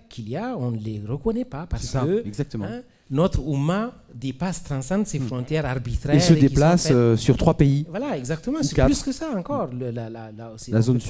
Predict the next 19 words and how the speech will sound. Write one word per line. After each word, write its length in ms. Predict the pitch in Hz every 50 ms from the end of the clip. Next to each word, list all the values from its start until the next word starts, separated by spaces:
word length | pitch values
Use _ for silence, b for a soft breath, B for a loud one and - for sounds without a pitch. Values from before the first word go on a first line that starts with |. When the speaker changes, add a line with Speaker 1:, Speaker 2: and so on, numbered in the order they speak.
| 120
Speaker 2:
subsaharienne, 500 | - - 127 107 101 113 117 120 131 139 127
Speaker 1:
Ouais, 60 | 107
Speaker 2:
euh, 140 | 95 98 101 113 113 113
Speaker 1:
la 80 | 117
Speaker 2:
sur 80 | 120 131
Speaker 1:
Oumma 200 | 135 147 165 165
islamique, 460 | 151 131 - - 123 120 147 202 185
c'est 140 | - - 117
ça 160 | - 175 165
l'idée. 260 | 139 117 117 190 196
C'est 140 | 147 - 117
pour 120 | - 117 123
ça 120 | - 302
qu'il 80 | - 160
y 40 |
a 40 | 139
ces 100 | - 131
phénomènes 460 | 120 - 123 117 117 120 131 135 131
d'allégeance. 560 | 113 104 101 104 104 98 117 110 101 101 -